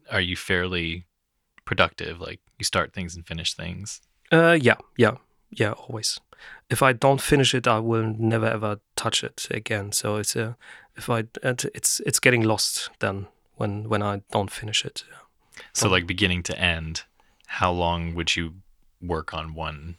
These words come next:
Speaker 1: track?
Speaker 2: Yeah, it depends. Sometimes it goes very quick, and sometimes it takes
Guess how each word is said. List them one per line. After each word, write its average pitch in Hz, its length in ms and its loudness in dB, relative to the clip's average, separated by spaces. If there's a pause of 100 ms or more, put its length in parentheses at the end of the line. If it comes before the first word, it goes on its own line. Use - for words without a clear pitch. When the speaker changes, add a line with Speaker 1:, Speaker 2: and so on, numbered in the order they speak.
Speaker 1:
track? - 460 -6 (360)
Speaker 2:
Yeah, 117 180 6
it 107 60 0
depends. - 680 0 (180)
Sometimes 113 680 2
it - 120 -20
goes 110 220 2
very 110 360 2
quick, - 380 -2
and 110 300 -4
sometimes 104 520 -2
it 107 200 -8
takes - 500 -4